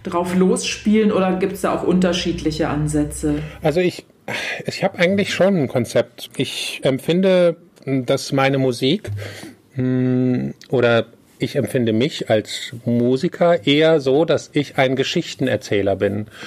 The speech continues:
Speaker 2: Und jedes Musikstück erzählt eine kleine Szene in einem, ich vergleiche das immer, wenn ich mit,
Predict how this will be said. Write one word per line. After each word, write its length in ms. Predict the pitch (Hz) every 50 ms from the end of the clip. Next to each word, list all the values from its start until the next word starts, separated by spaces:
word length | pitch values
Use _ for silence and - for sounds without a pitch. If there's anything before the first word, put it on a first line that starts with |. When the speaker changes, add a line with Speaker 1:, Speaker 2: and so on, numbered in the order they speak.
| - - - - - - - - - _ _
Speaker 2:
Und 400 | - 135 131 123 123 123 120 120
jedes 680 | - - - - - - 135 139 151 160 170 160 - -
Musikstück 800 | 151 143 120 - 139 147 - - - - - 180 202 - - -
erzählt 560 | - - 131 - - - - 147 151 156 - -
eine 260 | 131 135 156 175 185
kleine 440 | - - - 139 127 139 131 131 120
Szene 800 | - - - - - - 131 135 147 151 160 175 190 208 208 - - - - - - - - - _ _
in 320 | - 170 156 156 156 160
einem, 800 | - - 143 139 139 139 139 143 143 139 139 139 139 139 139 -
ich 140 | - 147 -
vergleiche 380 | - 180 160 156 160 196 - -
das 220 | - 196 - -
immer, 200 | 185 160 156 151
wenn 160 | 143 147 147
ich 480 | 147 139 - - - - - - - 135
mit, 280 | 131 139 143 139 - -